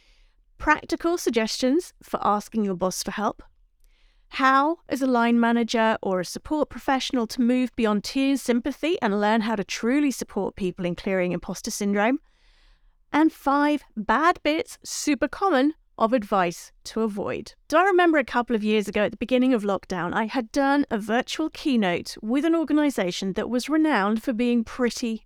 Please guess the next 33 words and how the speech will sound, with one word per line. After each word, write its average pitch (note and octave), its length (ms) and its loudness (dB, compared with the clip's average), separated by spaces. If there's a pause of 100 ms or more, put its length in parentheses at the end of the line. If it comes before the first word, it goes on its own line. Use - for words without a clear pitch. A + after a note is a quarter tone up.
(120)
competitive. - 760 -8 (460)
And C4 140 2
I C4+ 60 4
got D4 160 2
to - 80 -10
the D#4+ 120 -4
end C#4+ 200 2
of C4+ 40 -2
this C4+ 160 -2
session, B3 460 0
we'd G#3 140 0
had E3 160 -8
about - 180 -4 (100)
three C#4 280 -2
hundred B3+ 260 0
people C4 260 -2
join A#3+ 280 0
us A3+ 120 -2
live. G#3+ 300 2
It - 60 -4
had A3 100 -10
been - 140 -4 (120)
absolutely D4+ 480 -2
incredible. C4 540 0
They A#3 100 2
were G3 80 -2
so C#4 320 -2
engaged, B3 640 0
inspired, B3+ 680 -2
ready C4+ 280 0
to C4 120 -4
take A#3 260 -2
action. G#3 480 -4